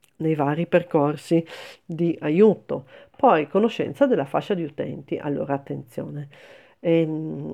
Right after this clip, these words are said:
voi non uscite dal percorso di studi essendo degli specialisti. Questo vuol dire che l'assistente sociale che esce da un percorso di studio universitario e supera l'abilitazione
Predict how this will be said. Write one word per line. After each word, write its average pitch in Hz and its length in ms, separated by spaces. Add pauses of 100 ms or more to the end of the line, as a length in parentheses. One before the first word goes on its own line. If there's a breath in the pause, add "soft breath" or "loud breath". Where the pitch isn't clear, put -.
(140)
voi 160 540
non 160 180
uscite 147 500
dal 147 160
percorso 147 440
di 165 100
studi 156 500
essendo 139 460
degli 151 280
specialisti. 143 1000 (1040 loud breath)
Questo 269 260
vuol 170 140
dire 156 320
che 175 320
l'assistente 170 500
sociale - 640
che 170 140
esce 185 180
da 160 80
un 143 80
percorso 175 440
di 156 80
studio 160 300
universitario 143 960
e - 80
supera 147 460
l'abilitazione 143 960